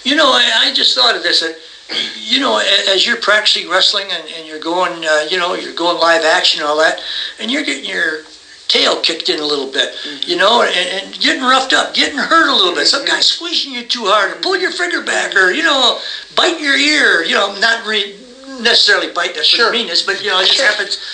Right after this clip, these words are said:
Speaker 1: uh, rubbing her head or something.
Speaker 2: Yeah.
Speaker 1: Uh, you know, you could cry all you want, and say, "Oh," you know, and
Speaker 2: Sure.
Speaker 1: or you get up and say, "My God, I'm gonna go back in there and go after that guy."
Speaker 2: Yep.
Speaker 1: You know, but I, I mean, it keeps you going. It
Speaker 2: Yep.
Speaker 1: keeps you going.
Speaker 2: Yep.
Speaker 1: Uh, you have a lot of setbacks.
Speaker 2: Mm-hmm.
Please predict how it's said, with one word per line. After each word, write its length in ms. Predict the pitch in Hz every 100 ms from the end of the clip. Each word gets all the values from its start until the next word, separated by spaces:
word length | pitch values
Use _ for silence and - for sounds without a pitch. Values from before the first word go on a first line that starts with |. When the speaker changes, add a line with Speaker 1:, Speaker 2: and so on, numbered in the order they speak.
| - - -
Speaker 1:
uh, 400 | 185 170 165 151
rubbing 240 | 233 254
her 460 | 214 202 170 165 165
head 320 | 196 302 311
or 60 | -
something. 320 | - - -
Speaker 2:
Yeah. 180 | 202 196 - - -
Speaker 1:
Uh, 460 | 640 - - - - - -
you 100 | 262
know, 60 | 262
you 120 | 262
could 160 | 269
cry 400 | - - - - 113
all 140 | 123
you 180 | 113 110
want, 260 | 156 -
and 80 | -
say, 100 | -
"Oh," 240 | 330 370 330
you 180 | 311 294
know, 320 | 277 302 -
and 80 | -
Speaker 2:
Sure. 260 | 190 214 202
Speaker 1:
or 60 | 202
you 120 | 214 -
get 160 | 233
up 180 | 214 -
and 100 | -
say, 220 | - 220
"My 160 | 113 117
God, 200 | 104 113
I'm 100 | 107
gonna 160 | - -
go 180 | 185
back 300 | - 165 160
in 120 | 185 170
there 240 | 190 233
and 80 | -
go 120 | -
after 240 | - - -
that 240 | 151 139
guy." 240 | 139 120 -
Speaker 2:
Yep. 220 | 165 170 - - -
Speaker 1:
You 120 | 180
know, 160 | 190 170
but 100 | 190
I, 260 | 190 190 185
I 20 |
mean, 120 | 190
it 200 | 190 156
keeps 300 | - 214 -
you 100 | 180
going. 260 | 160 - -
It 100 | -
Speaker 2:
Yep. 120 | 190
Speaker 1:
keeps 200 | 196 -
you 80 | 196
going. 200 | 185 156 - 175
Speaker 2:
Yep. 140 | 185 185
Speaker 1:
Uh, 80 | -
you 200 | 202 208
have 160 | 196 185
a 40 |
lot 200 | 160 196
of 40 | 208
setbacks. 760 | - - - 139 - - - -
Speaker 2:
Mm-hmm. 460 | 151 139 135 175